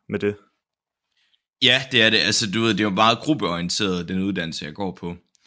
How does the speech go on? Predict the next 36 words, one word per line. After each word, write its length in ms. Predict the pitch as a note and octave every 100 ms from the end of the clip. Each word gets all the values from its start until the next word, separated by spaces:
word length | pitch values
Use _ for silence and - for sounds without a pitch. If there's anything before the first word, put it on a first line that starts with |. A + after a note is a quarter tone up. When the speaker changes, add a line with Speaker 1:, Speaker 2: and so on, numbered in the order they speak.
| _ _
Speaker 2:
Så 160 | - G2+
jeg 220 | G2 G#2+
kan 100 | G#2+
jo 60 | F#2
så, 320 | G2+ F#2 D#2+
der 220 | A2+ G#2
byder 120 | F2 G#2
jeg 200 | F#2 F#2+
så 120 | G2+
måske 340 | F2+ - F#2+
bare 200 | F#2 F#2
ind 80 | F#2+
med 80 | E2+
noget 140 | F2+
af 60 | E2
det, 120 | F2
jeg 160 | G#2 G#2
er 40 |
god 220 | F#2 E2+
til. 220 | F2 E2+ F2 _ _ _ _
Som 160 | - F2+
er 60 |
meget, 540 | F2 F2 C2+ F2 A1+ -
sådan 120 | F#2+
noget 140 | F2+
med 100 | F2+
at 140 | E2+ -
dykke 220 | F#2 G2
ned 200 | G#2+ G2+
i 80 | F2
nogle 260 | D#2+ D#2
tekster 420 | D2 F#2 F#2+ -
og 280 | B1 B1 G1+
sådan 180 | - C#2+
noget. 160 | C#2+
Speaker 1:
Ja. 120 | G2